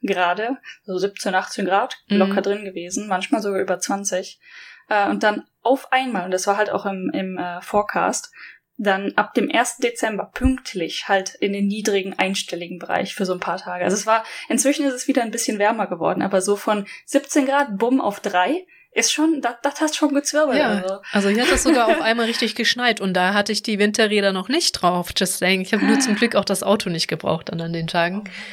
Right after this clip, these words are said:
Speaker 2: Dennoch, das war schon gar nicht so witzig. Ähm, ja, aber gerade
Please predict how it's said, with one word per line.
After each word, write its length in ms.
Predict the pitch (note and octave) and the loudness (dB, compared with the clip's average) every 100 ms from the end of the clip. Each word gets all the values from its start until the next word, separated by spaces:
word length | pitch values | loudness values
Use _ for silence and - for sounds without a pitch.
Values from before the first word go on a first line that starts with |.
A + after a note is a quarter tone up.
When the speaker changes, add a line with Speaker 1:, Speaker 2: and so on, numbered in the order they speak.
| - - | -18 -12
Speaker 2:
Dennoch, 540 | - G3 B3 B3+ F3+ - | -2 2 2 2 0 0
das 240 | - - | -4 0
war 120 | A3+ A3+ | 0 2
schon 640 | C4 B3+ C4 B3+ A#3 G#3 | 2 0 -2 -6 -4 0
gar 160 | A3 B3 | 0 0
nicht 120 | B3 | -2
so 140 | A3 | -2
witzig. 540 | A3+ - D#3 D#3 - - | -2 -2 -2 -2 -6 -6
Ähm, 340 | E3 E3 D#3+ G3 | -6 -4 -6 0
ja, 260 | A3 F3 - - | 0 0 -6 -12
aber 220 | - F3 F3 | -4 -2 0
gerade 260 | F#3 A3 | 0 0